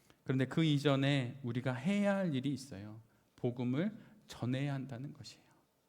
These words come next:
부모님에게, 같이 사는 어머니에게 여러분, 복음을 전하십시오.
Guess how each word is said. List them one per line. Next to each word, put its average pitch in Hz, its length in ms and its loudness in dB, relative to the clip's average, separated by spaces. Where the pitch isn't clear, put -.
부모님에게, 131 840 0
같이 - 260 -12
사는 127 400 0
어머니에게 127 960 -2
여러분, 113 220 -10
복음을 110 480 -8
전하십시오. 107 760 -12